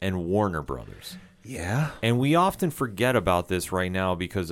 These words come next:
Speaker 1: with the James Gunn, Peter Safran regime now running things,
Speaker 2: Mm-hmm.
Speaker 1: we forget that there was a time that we were not sure if Henry Cavill was coming back.
Speaker 2: And we even saw that on screen because there was the bonus scene at the end of Shazam one
Speaker 1: Mm-hmm.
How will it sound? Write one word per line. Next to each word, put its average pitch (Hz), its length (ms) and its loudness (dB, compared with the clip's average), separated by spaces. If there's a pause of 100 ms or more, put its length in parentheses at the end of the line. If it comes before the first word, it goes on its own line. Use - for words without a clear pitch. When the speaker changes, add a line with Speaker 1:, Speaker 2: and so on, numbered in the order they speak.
Speaker 1:
with 95 220 -4
the 95 100 -2
James 113 380 -2
Gunn, 107 340 2
Peter 98 200 -4
Safran 92 600 -2 (160)
regime 98 680 -2 (140)
now 101 300 4
running 95 420 4
things, 64 360 -10
Speaker 2:
Mm-hmm. 107 460 2 (520)
Speaker 1:
we 170 240 0
forget 120 760 2 (280)
that 104 220 2
there 120 180 4
was 151 160 2
a 143 80 0
time 117 640 0 (180)
that 110 300 2
we 123 160 0
were 151 320 2
not 135 300 0
sure 123 500 2
if 113 160 -2
Henry 117 320 -2
Cavill 98 380 2
was 104 120 -6
coming 80 360 -6
back. - 460 0
Speaker 2:
And 117 140 0
we 120 120 2
even 123 340 4
saw 117 320 8
that 113 140 6
on 101 180 4
screen 160 420 4
because 107 500 2
there 110 140 4
was 113 360 2
the 110 100 0
bonus 123 500 6
scene 110 320 0
at 101 140 -4
the 107 160 0
end 110 100 2
of 120 80 0
Shazam 139 520 4
one 104 320 4
Speaker 1:
Mm-hmm. 85 420 -2